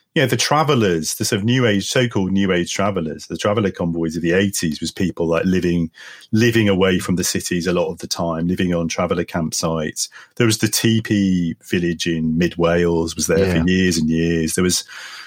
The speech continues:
Speaker 1: a surprising number, I mean, nothing like the scale of the States, but a surprising number of people did go off to become, like, sort of crofters in the Highlands and sort of stayed there. Like, if you go into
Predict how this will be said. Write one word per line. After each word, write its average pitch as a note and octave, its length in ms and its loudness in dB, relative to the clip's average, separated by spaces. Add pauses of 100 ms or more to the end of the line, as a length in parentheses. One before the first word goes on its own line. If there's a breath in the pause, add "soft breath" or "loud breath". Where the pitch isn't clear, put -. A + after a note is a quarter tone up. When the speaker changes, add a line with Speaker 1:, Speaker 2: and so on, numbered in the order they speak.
(120 loud breath)
Speaker 1:
a - 60 -6
surprising C3+ 720 2
number, G#2+ 260 4
I E2+ 40 4
mean, F#2 120 2
nothing B2+ 280 2
like G#2+ 180 2
the G#2 80 0
scale G2 300 0
of F2 80 -2
the F#2 100 -2
States, G#2 460 -2
but F2+ 80 -2
a - 20 -2
surprising A#2 760 2
number G2 460 0
of - 160 -16
people G2 300 -2
did G#2 320 0
go G#2+ 200 0
off - 140 -2
to - 100 -12
become, F2+ 360 -2
like, E2+ 200 -4
sort - 140 -8
of - 40 -14
crofters F2+ 600 -2
in F2 120 -2
the D2 100 -4
Highlands F#2 680 -2
and - 220 -10 (560 loud breath)
sort G#2 180 -2
of - 20 2
stayed G2+ 500 2
there. D2+ 260 -2
Like, F2 300 -4
if G2+ 100 0
you A2+ 80 2
go C#3+ 220 4
into A#2 80 4